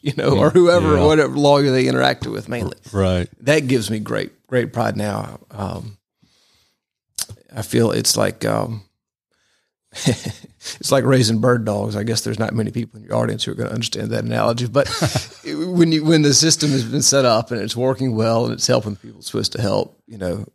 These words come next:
Speaker 1: um, that, that's the new thing that I really enjoy that, um,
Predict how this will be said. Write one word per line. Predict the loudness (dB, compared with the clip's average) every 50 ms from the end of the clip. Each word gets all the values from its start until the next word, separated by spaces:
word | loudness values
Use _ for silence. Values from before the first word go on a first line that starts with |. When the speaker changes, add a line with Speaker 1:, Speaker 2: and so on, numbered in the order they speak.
| _
Speaker 1:
um, | -12 -8 -8 -6 -6 -8 -10 -14 -18 -20 _ _ _ _ _ _ _ _ _ _ _ _ _ _ _ _ -2
that, | 0 2 2 0 -2 -6 _ _
that's | 0 2 4 4 4
the | 4
new | 4 4 4 2
thing | 0 -2 -4 -4 -6 -6
that | -6 -6 -8 -8 -10 _ _ _ _ _ _ -12
I | -10 -6
really | -6 -4 -4 -4 -6
enjoy | -6 -8 -8 -8 -8 -8 -8 -10
that, | -10 -10 -10 -10 -10 -12 _ _ _ _ _ _
um, | -12 -10 -10 -10 -10 -12 -14 -18 -20